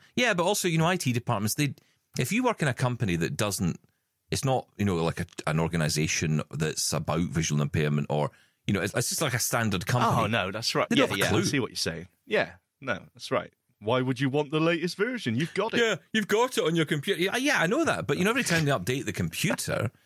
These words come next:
Speaker 1: <laughs> obviously you really do need to get the update to go with it. So, and, you know,
Speaker 2: Yep.
Speaker 1: it's interesting 'cause Jaws is the only one. I mean, if you're on one of those home annual plans, which now thankfully does exist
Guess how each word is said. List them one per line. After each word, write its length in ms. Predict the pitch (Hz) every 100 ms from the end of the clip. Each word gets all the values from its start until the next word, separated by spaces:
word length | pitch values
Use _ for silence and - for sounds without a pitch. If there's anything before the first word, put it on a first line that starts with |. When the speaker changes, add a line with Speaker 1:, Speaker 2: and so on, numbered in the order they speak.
| - _ _ _
Speaker 1:
<laughs> 520 | _ _ _ _ -
obviously 540 | 143 156 - 147 123 -
you 180 | 113
really 240 | 110 120 113
do 160 | 101
need 160 | 101 98
to 80 | -
get 240 | 85 98
the 80 | 80
update 380 | 95 73 90 87
to 80 | -
go 160 | 85
with 280 | 82 110 160
it. 120 | -
So, 360 | - - 110 98 - _ _ -
and, 120 | 147
you 100 | 175
know, 60 | 170
Speaker 2:
Yep. 60 |
Speaker 1:
it's 100 | 135
interesting 360 | 254 247 208 117
'cause 160 | 120 110
Jaws 300 | 131 175 214
is 120 | 190
the 80 | 147
only 180 | 135 117
one. 380 | 104 98 90 90 _ _ _
I 60 | 120
mean, 100 | 120
if 100 | 135
you're 100 | 139
on 120 | 196
one 120 | 160
of 80 | 123
those 200 | 104 95
home 220 | - 117
annual 300 | 95 98 104
plans, 400 | 76 - 62 60
which 160 | - -
now 240 | 85 90
thankfully 460 | 76 - 80 - 71
does 200 | 76 73
exist 480 | 69 78 73 -